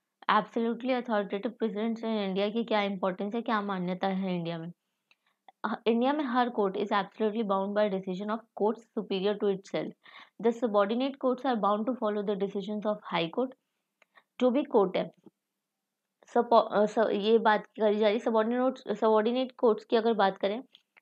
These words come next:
तो जो हाई courts हैं, उनके decisions को subordinate, subordinate कोर्ट्स को फॉलो करना ही है। उसी तरीके से सुपी-, अ,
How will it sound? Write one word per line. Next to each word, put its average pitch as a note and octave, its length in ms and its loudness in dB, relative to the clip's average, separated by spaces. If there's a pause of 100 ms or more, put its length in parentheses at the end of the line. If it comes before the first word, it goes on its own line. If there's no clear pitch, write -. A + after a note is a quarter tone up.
(100)
तो A#3 80 0
जो D4 160 2
हाई A3 320 4
courts C4+ 400 0
हैं, F3+ 140 -2 (340)
उनके C4+ 300 2
decisions A#3 460 2
को - 120 -2
subordinate, A#3+ 720 0
subordinate A#3+ 540 0
कोर्ट्स A#3+ 260 -2
को C4 100 -4
फॉलो B3 260 2
करना B3+ 260 0
ही B3 120 0
है। G#3 160 -2 (360)
उसी C4+ 180 0
तरीके B3+ 300 0
से D4 120 -4
सुपी-, - 320 -4
अ, F#3+ 360 4